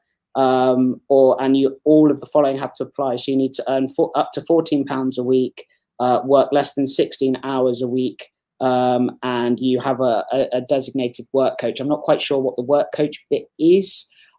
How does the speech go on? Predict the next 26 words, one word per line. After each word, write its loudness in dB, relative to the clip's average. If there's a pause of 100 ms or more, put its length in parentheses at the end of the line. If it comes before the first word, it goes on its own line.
um, 0
but 2
for 0
those 4
that 0
are 0
maybe 0
going 2
on -2
to -2
universal 0
credit -2
now 0
because -8 (320)
you 0
may 2
have -6
been 0
made 0
redundant -2
by 2
your 2
employer 0
due -2
to -12
coronavirus, 2